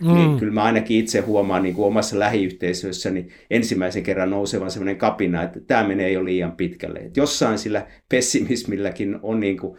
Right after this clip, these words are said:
Speaker 2: rajoitteensa, mut mä luulen, että tää on semmoinen suomalainen traditio, jossa,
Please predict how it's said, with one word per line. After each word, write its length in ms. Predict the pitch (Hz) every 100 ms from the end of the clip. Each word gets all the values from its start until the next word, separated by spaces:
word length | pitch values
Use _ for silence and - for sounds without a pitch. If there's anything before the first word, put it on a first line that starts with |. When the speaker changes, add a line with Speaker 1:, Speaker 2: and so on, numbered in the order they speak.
| _ -
Speaker 2:
rajoitteensa, 640 | 120 117 107 90 87 95
mut 200 | 101 104
mä 60 | 135
luulen, 220 | 160 139
että 80 | 135
tää 100 | 143
on 60 |
semmoinen 220 | 147 143 143
suomalainen 580 | 165 147 117 107 113
traditio, 560 | 110 135 131 107 98 98
jossa, 280 | 95 -